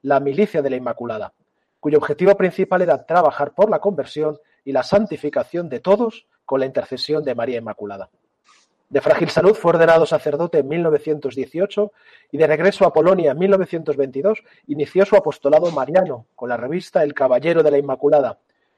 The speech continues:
primero en Cracovia y después en Nipokalanów, la ciudad de la Inmaculada,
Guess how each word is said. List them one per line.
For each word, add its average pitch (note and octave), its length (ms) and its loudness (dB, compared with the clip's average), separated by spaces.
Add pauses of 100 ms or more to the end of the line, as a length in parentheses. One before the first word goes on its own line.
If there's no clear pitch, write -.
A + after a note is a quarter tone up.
primero C#3 320 0
en D3 40 0
Cracovia F3+ 560 2 (240)
y C#3 120 -8
después E3+ 480 -2
en D#3+ 100 -10
Nipokalanów, C#3+ 640 -2 (300)
la B2+ 180 -8
ciudad D#3 380 0
de F3 100 -2
la D3 60 0
Inmaculada, C#3 640 -2